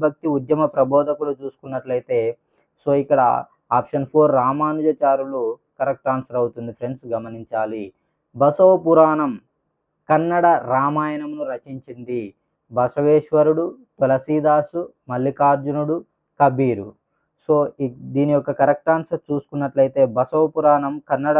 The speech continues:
రామాయణమును రచించింది ఇక్కడ, so బసవేశ్వరుడు అంటే ఆప్షన్ వన్ కరెక్ట్ ఆన్సర్ అవుతుంది ఫ్రెండ్స్. నెక్స్ట్ చూసుకున్నట్లయితే, ఎస్,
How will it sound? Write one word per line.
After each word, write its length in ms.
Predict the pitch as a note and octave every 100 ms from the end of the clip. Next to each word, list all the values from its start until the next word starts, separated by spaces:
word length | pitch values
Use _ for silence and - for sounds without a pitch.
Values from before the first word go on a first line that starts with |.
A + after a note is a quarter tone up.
| C#3+
రామాయణమును 600 | C#3 C#3 C3+ C3 C3 B2+ A#2+
రచించింది 520 | A#2 B2+ B2 B2 B2 A#2+
ఇక్కడ, 180 | A#2 A2+ G#2+ G#2+ _ _ _ _ _
so 40 | C#3+ C3+ A#2
బసవేశ్వరుడు 1080 | A#2+ - D3+ D#3 D#3+ D3+ D3+ C#3+ C3+ C3+ A#2+ G2+ -
అంటే 240 | B2 C#3+ C3+ A#2+ - B2+
ఆప్షన్ 300 | B2 C3 B2+
వన్ 120 | C#3 D3
కరెక్ట్ 300 | B2+ A#2+ - A#2+
ఆన్సర్ 260 | A2+ A#2+
అవుతుంది 340 | A#2 A2 A2 A2 -
ఫ్రెండ్స్. 280 | A#2+ D#3+ _ _ _ _ -
నెక్స్ట్ 320 | C3+ C#3 - E3
చూసుకున్నట్లయితే, 800 | E3+ - D#3 D3+ D3+ D3 C#3 C3 A#2+ A#2+ _ _ _ -
ఎస్, 340 | A#2+ G2+ -